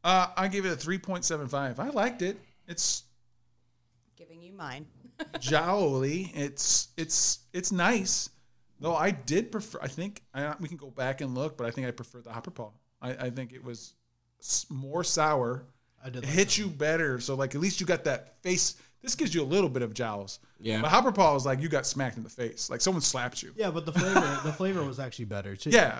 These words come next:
Speaker 3: I
Speaker 1: it's
Speaker 3: remember it actually being like, "Man, I want another one." This one, I'm like, it's hitting me in all the wrong places
Speaker 1: I
Speaker 3: where I don't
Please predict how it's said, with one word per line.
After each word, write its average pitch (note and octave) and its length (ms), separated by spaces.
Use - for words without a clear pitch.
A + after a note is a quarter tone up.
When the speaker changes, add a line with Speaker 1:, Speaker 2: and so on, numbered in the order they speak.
Speaker 3:
I D3+ 60
Speaker 1:
it's D#3+ 100
Speaker 3:
remember G3+ 240
it F3 100
actually D#3 260
being C#3+ 320
like, A#2+ 220
"Man, C3+ 240
I A#2 100
want C3 180
another A#2+ 300
one." G2+ 240
This E3+ 220
one, D3 120
I'm C3 80
like, A#2 280
it's D3 180
hitting D#3 240
me D#3 300
in C3+ 100
all D3 200
the C3 100
wrong C#3 220
places C3+ 640
Speaker 1:
I A#2+ 100
Speaker 3:
where A#2 600
I B2 120
don't B2 260